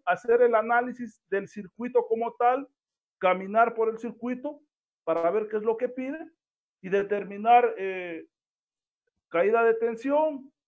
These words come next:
secciones de conductor, eh, pérdidas de potencia en algunos casos. Entonces, miren, eso es con lo que respecta a esta parte, eh, de la asignatura que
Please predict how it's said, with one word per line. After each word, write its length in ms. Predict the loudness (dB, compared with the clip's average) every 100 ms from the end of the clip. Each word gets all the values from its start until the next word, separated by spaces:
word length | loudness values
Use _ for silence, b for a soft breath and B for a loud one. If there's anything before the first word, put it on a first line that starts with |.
| _
secciones 600 | -8 -6 -2 -2 -2 -6
de 300 | -4 -4 -4
conductor, 760 | -6 -6 -6 -10 4 8 8 6 -8 _ _ _ _ _ _ _ -6
eh, 260 | -4 0
pérdidas 320 | 2 4 4 2
de 100 | -2
potencia 440 | -2 2 2 2
en 60 | -2
algunos 400 | -4 -6 -6 -2
casos. 480 | 0 0 -2 _ _ _ _ _ _ _ _ _ _ _ _ _ _ _ -16
Entonces, 340 | -4 -2 0
miren, 240 | 2 0 0 -4
eso 240 | -4 -4
es 120 | -6 -10 -20 _ _
con 200 | 0 2
lo 120 | 0
que 120 | 0
respecta 680 | 0 -2 0 0 2 0 0
a 80 | 0
esta 380 | -2 0 0 0
parte, 500 | 0 -2 -2 -4 -4 -4 _
eh, 320 | -8 -6 -8 -4
de 100 | -2
la 100 | -2
asignatura 540 | -4 -8 -4 -2 -2 -4
que 540 | -2 2 2 0 -6